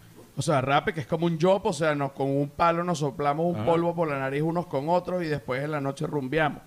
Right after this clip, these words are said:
Speaker 1: Entonces, ¿qué pasa con respecto al tipo de droga? Que, eh, para los indígenas, el yopo o el rape es algo de ritual, de conexión con, bueno,
Speaker 2: Con
Speaker 1: con, con sus ancestros o qué sé yo, con qué huevona creerán ellos.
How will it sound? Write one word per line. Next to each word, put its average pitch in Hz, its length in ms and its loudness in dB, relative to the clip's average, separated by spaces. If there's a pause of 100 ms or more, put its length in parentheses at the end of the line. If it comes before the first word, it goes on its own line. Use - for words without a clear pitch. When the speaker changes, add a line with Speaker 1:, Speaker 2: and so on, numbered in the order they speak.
(360)
Speaker 1:
Entonces, 160 360 -2
¿qué 233 140 -2
pasa 220 540 0
con 180 140 -4
respecto 165 400 -8
al 180 100 -2
tipo 175 320 -2
de 165 60 2
droga? 196 400 0 (500)
Que, 165 480 0
eh, 143 600 -4
para 151 180 -2
los 202 140 -2
indígenas, 165 840 -2
el 139 180 -4
yopo 147 640 2 (100)
o 147 320 0
el 160 120 -2
rape 170 520 2
es 139 160 -8
algo 165 420 0 (360)
de 160 160 4
ritual, 160 880 4
de 139 140 -4
conexión 156 1120 2
con, 127 1200 -8
bueno, 147 240 -2
Speaker 2:
Con - 20 -4
Speaker 1:
con, 123 220 -4
con 127 220 -6
sus 131 180 -4
ancestros 143 640 -4
o 123 140 -6
qué - 100 -10
sé 143 140 -6
yo, 151 160 0
con 151 140 -4
qué 156 100 -4
huevona 143 440 -2
creerán 151 380 -6
ellos. 156 320 -2